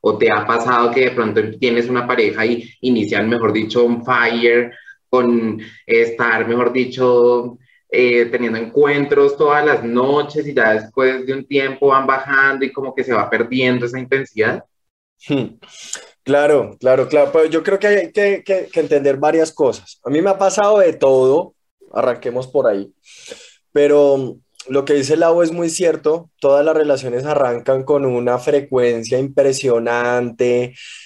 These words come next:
Speaker 2: y, mejor dicho, cada momento de día, de noche, en la mañana, en la cama, en el carro, en, mejor dicho, en todos lados, ¿sí o qué?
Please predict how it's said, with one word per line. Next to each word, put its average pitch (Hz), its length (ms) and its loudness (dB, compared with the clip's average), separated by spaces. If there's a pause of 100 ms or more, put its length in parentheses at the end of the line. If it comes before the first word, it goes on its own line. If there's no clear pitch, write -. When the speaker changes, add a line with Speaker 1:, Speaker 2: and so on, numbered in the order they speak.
(120)
Speaker 2:
y, 127 380 -2
mejor 113 460 0
dicho, 135 420 -2
cada 131 240 2
momento 127 600 0
de 131 180 2
día, 127 280 0
de 131 140 2
noche, 123 380 -4
en 131 100 -4
la 131 100 0
mañana, 123 680 -2
en 131 80 -2
la 123 160 -2
cama, 123 300 -2
en 127 80 0
el 120 160 -2
carro, 117 320 2
en, 127 120 -2
mejor 143 220 2
dicho, 143 240 -4
en 110 60 -12
todos 131 260 2
lados, 139 320 2
¿sí 143 100 -6
o 131 120 0
qué? 143 200 0